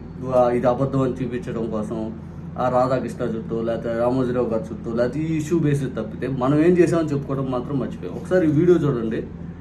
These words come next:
ఈ వీడియో చూసాక నేను ఒకసారి మీకు క్లియర్ కట్‌గా చెప్తా. లూలు మాల్‌లో ఉన్న వాస్తవాలన్నీ నేను, నేను మీకు చెప్తా.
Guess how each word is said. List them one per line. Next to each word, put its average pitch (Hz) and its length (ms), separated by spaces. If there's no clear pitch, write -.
ఈ 143 60
వీడియో 190 260
చూసాక 175 280
నేను 147 220
ఒకసారి 135 220
మీకు 131 140
క్లియర్ 143 220
కట్‌గా 143 180
చెప్తా. 120 320
లూలు 147 360
మాల్‌లో 139 360
ఉన్న 123 200
వాస్తవాలన్నీ 123 720
నేను, 117 220
నేను 113 140
మీకు 110 160
చెప్తా. - 320